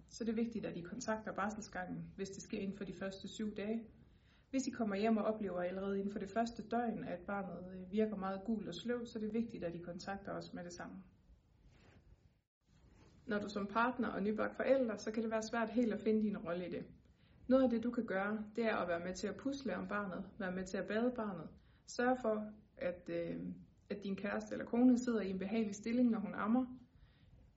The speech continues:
Det kan også være en rigtig god idé, at du er med til at have barnet hud mod hud, fordi det også er dit barn, og det er også en, som du skal til at lære at kende.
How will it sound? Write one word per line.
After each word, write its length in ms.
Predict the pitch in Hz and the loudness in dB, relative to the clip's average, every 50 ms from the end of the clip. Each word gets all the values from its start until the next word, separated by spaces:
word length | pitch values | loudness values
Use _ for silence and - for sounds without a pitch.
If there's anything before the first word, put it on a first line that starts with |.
| _ _ _ - | _ _ _ -2
Det 100 | 240 233 | 0 2
kan 80 | 233 | 2
også 120 | 240 233 - | 2 2 2
være 100 | 214 202 | 0 0
en 80 | 202 | 0
rigtig 240 | 208 226 226 - 196 | 0 0 0 -2 -2
god 140 | - 233 226 | 0 0 0
idé, 140 | 214 226 254 | 2 2 2
at 240 | 247 - - - | 2 2 2 0
du 80 | 220 208 | 0 0
er 60 | 202 | 0
med 140 | 202 202 208 | 0 0 -2
til 160 | 208 - 220 | -2 -2 -2
at 160 | 202 - - | -2 -2 -4
have 100 | 185 - | -4 -2
barnet 360 | - 208 214 208 190 190 190 190 | 0 0 0 0 0 0 0 2
hud 160 | 226 233 240 | 4 6 8
mod 300 | 226 220 214 208 208 - | 8 8 6 4 2 2
hud, 240 | 262 277 285 277 - - - - - - - - _ _ - | 2 2 2 0 -2 -8 -16 -20 -20 -20 -20 -20 _ _ -10
fordi 300 | - 214 220 254 247 - | -6 0 2 2 4 4
det 120 | 175 165 | 4 2
også 280 | 175 202 208 - - - - - | 2 0 -2 -4 -8 -8 -6 -4
er 40 | |
dit 240 | 185 - 233 226 - | -2 0 0 0 0
barn, 220 | - 196 196 190 180 | 0 0 0 -2 -2
og 180 | - 175 180 | -2 -2 0
det 80 | 185 185 | 0 0
er 60 | 185 | 0
også 160 | 190 202 220 | 0 0 0
en, 220 | 214 214 220 214 214 | 0 2 4 4 4
som 160 | 208 208 202 | 2 0 -2
du 80 | - | -2
skal 180 | 240 - - - | -4 -4 -6 -6
til 100 | - 180 | -6 -4
at 120 | 170 160 | -4 -4
lære 140 | 165 160 156 | -4 -6 -6
at 80 | 156 156 | -8 -8
kende. 280 | - - - - - | -8 -8 -8 -8 -8